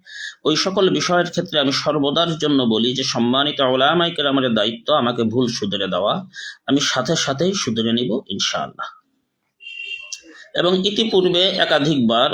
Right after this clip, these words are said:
উলামায়ে কেরাম আমাকে যে সকল বিষয়ে ভুল শুধরে দিয়েছেন, আলহামদুলিল্লাহ, আমি শুধরে নিয়েছি, আমি নিজের ভুল স্বীকার করে নিয়েছি,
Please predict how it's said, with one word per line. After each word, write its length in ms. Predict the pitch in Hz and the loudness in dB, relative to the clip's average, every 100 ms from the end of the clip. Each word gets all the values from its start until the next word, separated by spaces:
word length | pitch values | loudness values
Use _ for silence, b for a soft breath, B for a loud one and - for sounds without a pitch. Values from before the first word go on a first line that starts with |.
| - | 0
উলামায়ে 360 | 123 143 139 135 | 2 2 2 0
কেরাম 320 | 127 127 131 | 0 2 2
আমাকে 280 | 117 123 120 110 | 2 0 -2 -2
যে 120 | 113 | -2
সকল 320 | - 143 135 | -2 0 2
বিষয়ে 340 | 113 113 120 | 2 2 0
ভুল 200 | 110 123 131 | 0 0 0
শুধরে 360 | - 117 127 | 0 0 0
দিয়েছেন, 380 | 135 147 - 208 - | -2 -2 -2 -4 -2
আলহামদুলিল্লাহ, 840 | 117 120 165 147 113 107 101 143 - | -2 -2 0 0 2 0 0 -2 -4
আমি 140 | - 110 | -4 -2
শুধরে 380 | - 107 101 104 | -2 -6 -6 -8
নিয়েছি, 380 | 92 - - - _ _ _ _ _ B B B B | -8 -6 -6 -8 _ _ _ _ _ B B B B
আমি 220 | 104 139 | 0 2
নিজের 360 | 135 135 180 151 | 2 2 0 0
ভুল 260 | 110 147 | 0 0
স্বীকার 340 | 139 127 123 113 | 0 -2 -2 -2
করে 200 | 113 98 | -2 -6
নিয়েছি, 360 | 85 65 - - | -6 -8 -8 -8